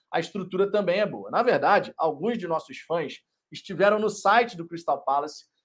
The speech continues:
e tiveram acesso a um drone, que ao sobrevoar o local, pôde mostrar quais padrões seguimos."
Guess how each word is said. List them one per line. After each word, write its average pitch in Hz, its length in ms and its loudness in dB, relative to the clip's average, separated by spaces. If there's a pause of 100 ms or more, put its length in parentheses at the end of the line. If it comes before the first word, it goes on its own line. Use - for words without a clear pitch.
e 170 60 -12
tiveram 196 340 2
acesso 196 380 0
a 214 40 2
um 226 140 0
drone, 165 460 4
que - 80 -4
ao 208 100 4
sobrevoar 185 440 0
o - 20 2
local, 196 480 2 (180)
pôde 196 200 4
mostrar 185 400 -2 (100)
quais 208 260 0
padrões 185 540 -2
seguimos." 160 720 -4